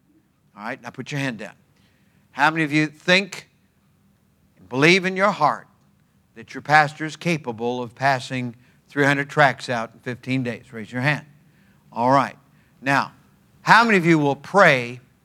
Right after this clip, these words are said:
that I won't slack off and that I'll do that? Come on. How many of you will pray that each one of those tracts finds its way into the hands of some lost sinner that needs Jesus? Amen. Amen. I hope you'll do that.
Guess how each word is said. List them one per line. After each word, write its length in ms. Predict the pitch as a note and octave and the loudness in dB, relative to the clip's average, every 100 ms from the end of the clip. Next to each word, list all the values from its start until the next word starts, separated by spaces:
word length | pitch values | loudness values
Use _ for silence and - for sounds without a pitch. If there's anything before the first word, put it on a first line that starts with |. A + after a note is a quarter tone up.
| _ _ _ _ | _ _ _ _
that 140 | C3 C#3+ | 2 6
I 100 | D3 | 6
won't 280 | D3 D3+ D3 | 4 0 -2
slack 420 | C#3 C#3+ D3+ D3+ | 2 4 4 4
off 320 | C3+ A2+ A2 | 0 0 -6
and 100 | B2+ | -4
that 140 | C3+ | 0
I'll 160 | C3 C3 | 2 0
do 220 | A#2+ B2 | 0 -4
that? 180 | G#2+ G#2 | -6 -2
Come 140 | D3+ | 2
on. 200 | F3+ A#2+ - _ _ _ _ _ _ | 4 2 -4 _ _ _ _ _ _
How 180 | D3 F#3 | 2 4
many 120 | G3+ | 4
of 80 | F#3 | 4
you 100 | F3 | 4
will 80 | D#3 | 2
pray 360 | - A3 G#3 | 2 2 4
that 160 | D3 C#3+ | 0 -4
each 180 | F3 F3 | -6 -6
one 140 | F#3 | -4
of 60 | F3 | -4
those 140 | F3 | -6
tracts 440 | - F3+ C#3 - | 0 2 2 -2
finds 380 | - D3 D3+ D3 | -4 -2 -2 -6
its 180 | D#3+ D3 | -10 -8
way 320 | D3+ D3 C#3 | -4 -2 -2
into 120 | C3 | -6
the 100 | B2+ | -8
hands 340 | A#2+ D3 C#3+ B2 | -4 -2 -2 -6
of 120 | A2 _ _ _ | -14 _ _ _
some 280 | - D#3 | -2 0
lost 300 | D#3 D#3+ E3 | 4 2 2
sinner 260 | - C#3 A#2 | -6 -8 -10
that 140 | A#2 | -12
needs 240 | B2 C3 B2 | -10 -10 -10
Jesus? 540 | - B2 G2 G#2 - | -14 -14 -14 -20 -10
Amen. 540 | C3+ D3 D#3 F#3+ F3 B2 - - - - C3+ | -4 -2 2 2 2 -4 -16 -20 -20 -10 0
Amen. 440 | D3+ D#3 D#3 C3+ | 2 2 0 0
I 160 | C#3+ D3 | 2 2
hope 240 | E3 E3 | 0 -2
you'll 140 | D#3 | -4
do 160 | D3+ E3 | -2 -2
that. 180 | C#3+ | -2